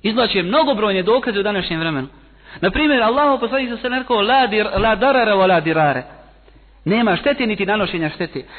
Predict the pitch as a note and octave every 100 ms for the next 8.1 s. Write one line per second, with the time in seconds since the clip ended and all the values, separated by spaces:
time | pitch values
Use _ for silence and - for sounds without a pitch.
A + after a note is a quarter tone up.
0 | - A3+ D#4+ D4 D4 D4 A#3 A3 B3+ B3
1 | G3+ E3+ D#4 D#4 B3+ - A#3+ A3+ A#3 G#3
2 | F3+ D#3+ F#3 G#3 E3 E3 D3 F3 - C3+
3 | C3 - - E3+ E3 E3+ G3 E3+ - -
4 | B2 - - _ _ - B3+ C4+ C4+ -
5 | - B3 B3+ A3 G3+ A#3 A#3 A3 G3+ -
6 | - F#3 F3+ A#3+ A3 F3+ D#3+ D#3 D#3+ G3+
7 | A#3 A#3 G3 G#3+ A3 F3+ F3 F#3 A3 G#3+
8 | D3+